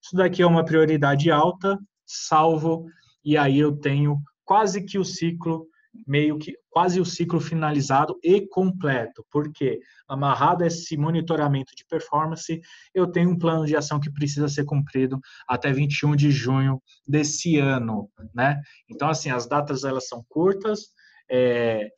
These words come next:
geralmente a gente, por recomendação, não pode protelar muito esses tipos de ações, e a plataforma, ela vai servir de um grande cen-, centralizador e organizador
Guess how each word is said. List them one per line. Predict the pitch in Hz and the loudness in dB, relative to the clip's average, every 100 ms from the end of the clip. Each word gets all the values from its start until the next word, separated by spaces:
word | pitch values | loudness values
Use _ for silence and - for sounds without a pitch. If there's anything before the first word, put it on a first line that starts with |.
| _ _ _ | _ _ _
geralmente | 117 147 147 143 147 147 139 | -2 0 2 2 2 0 -2
a | |
gente, | 127 139 - 131 - _ _ _ _ _ _ - _ | -2 -6 -8 -14 -16 _ _ _ _ _ _ -20 _
por | 160 160 | 2 2
recomendação, | 165 160 151 143 135 - 127 | 0 -2 -2 0 -2 -2 -2
não | 127 170 170 | 0 2 0
pode | - 143 139 123 | 0 2 2 0
protelar | 127 - 151 147 135 131 139 | -6 0 0 0 0 0 0
muito | 131 156 165 | 0 -2 -2
esses | 139 143 | -4 -6
tipos | 139 - 143 131 | -6 -6 -4 -4
de | 135 | -2
ações, | 156 - 147 175 202 - - - _ | -4 -4 -2 -2 -2 -8 -16 -20 _
e | 170 | 0
a | 180 | 2
plataforma, | 180 175 175 170 170 165 | 2 2 2 0 0 2
ela | 165 160 | 4 2
vai | 160 147 | 2 -4
servir | - 160 139 147 147 - - - | -4 -4 0 0 -2 -10 -20 -2
de | 143 | 2
um | 143 | 4
grande | 147 185 175 | 4 2 0
cen-, | - 160 160 | -2 -4 -6
centralizador | 143 190 214 202 185 170 156 143 135 151 - | -4 -2 -2 -2 -2 0 0 0 2 0 0
e | 143 151 | 2 4
organizador | 208 196 175 175 165 143 143 - 123 131 | 4 2 0 0 0 2 0 0 0 0